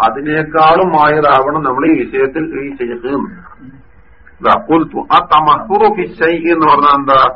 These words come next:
ആ തൗസീഉ ഫി ഇൽമിഹി. തവസ്സുഅ് എന്നല്ലേ കൊണ്ട് തൗസീ ഉണ്ടാ? ആ, അത്രല്ലേ കൊണ്ടു. അതിങ്ങോട്ട് നോക്കും. ഉണ്ടാക്കുക എന്നാണ് തമഹുറു എന്ന്, മാഹിറാകുക എന്ന് പറഞ്ഞ അർത്ഥം. എന്താ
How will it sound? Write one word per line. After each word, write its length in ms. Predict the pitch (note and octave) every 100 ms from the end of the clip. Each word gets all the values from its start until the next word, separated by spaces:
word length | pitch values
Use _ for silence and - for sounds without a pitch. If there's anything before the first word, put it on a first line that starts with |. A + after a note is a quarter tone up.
| - - - - -
ആ 20 | C#3 -
തൗസീഉ 640 | C3+ D3 D3 E3 E3+ E3+ F3 E3
ഫി 100 | D#3 D3+ C3+
ഇൽമിഹി. 500 | C#3 C#3+ C3+ B2+ B2+ B2 A2+ A2 - - - - - - - - -
തവസ്സുഅ് 580 | A#2 C#3 - - F3+ F3+
എന്നല്ലേ 260 | F3+ D#3+ D3
കൊണ്ട് 140 | C3+ C3+ C3
തൗസീ 400 | C#3 C#3 E3+ F#3 F#3+
ഉണ്ടാ? 220 | D#3+ G#2 E2 - - - - - - A#2+
ആ, 20 | A#2 G#2+
അത്രല്ലേ 340 | A2 C3 C3+ C3
കൊണ്ടു. 200 | A#2 A2 G#2 - - - -
അതിങ്ങോട്ട് 340 | A2 A2 G#2+
നോക്കും. 260 | G#2+ - F2 - - - - - - - - - - - - - - - - -
ഉണ്ടാക്കുക 480 | - D3 C#3+ C#3+ C#3 C#3+ C3+
എന്നാണ് 300 | C3 C3 C3+ B2
തമഹുറു 520 | A#2+ A#2 - D3 D3 B2+
എന്ന്, 120 | A2+ C3
മാഹിറാകുക 580 | D#3+ D#3+ C#3 C3 C3 B2+ C#3+
എന്ന് 100 | D#3+
പറഞ്ഞ 160 | B2 A#2+ A#2+ - -
അർത്ഥം. 240 | A#2+ - - - - - - - - - - - - -
എന്താ 140 | A#2